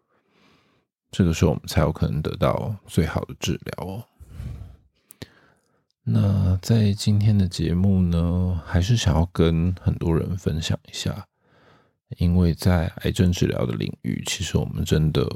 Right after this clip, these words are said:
会看到很多很多的病人，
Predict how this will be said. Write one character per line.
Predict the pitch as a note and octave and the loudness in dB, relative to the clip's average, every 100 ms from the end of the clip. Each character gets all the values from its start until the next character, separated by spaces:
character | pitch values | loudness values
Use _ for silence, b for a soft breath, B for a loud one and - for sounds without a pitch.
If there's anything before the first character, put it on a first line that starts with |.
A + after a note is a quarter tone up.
| F2+ | -6
会 | - F#2 D#2+ C2+ | 0 2 2 0
看 | - - F#2 F2 | -4 0 0 2
到 | D#2 C2+ | 0 0
很 | - - - F2 - | -2 -2 -2 -4 -2
多 | F#2 F#2 G2+ | 2 2 2
很 | - F2+ F#2 | 2 0 -2
多 | - D2 | -6 -4
的 | - | -2
病 | - C#2 | -4 -2
人， | G2+ D3+ | -2 -2